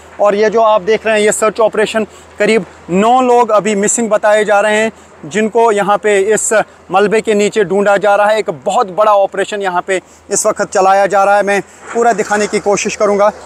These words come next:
तो ये देख सकते हैं आप, बड़े पैमाने पे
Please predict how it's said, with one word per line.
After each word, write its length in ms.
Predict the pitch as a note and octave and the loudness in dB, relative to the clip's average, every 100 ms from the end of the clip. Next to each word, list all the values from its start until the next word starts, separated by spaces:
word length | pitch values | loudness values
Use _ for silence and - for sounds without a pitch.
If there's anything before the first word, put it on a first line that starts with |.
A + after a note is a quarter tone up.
| - - F3 | -20 -8 0
तो 60 | |
ये 120 | F#3 | 0
देख 180 | F#3+ G#3+ | 2 0
सकते 260 | - G3 G#3+ | -2 -4 -2
हैं 100 | G3+ | 2
आप, 260 | G3 G3 | 2 0
बड़े 300 | F3+ G#3+ A3 | -2 0 2
पैमाने 420 | - G#3+ G#3 G#3 G#3 | 2 0 0 -2 0
पे 200 | G#3 | -2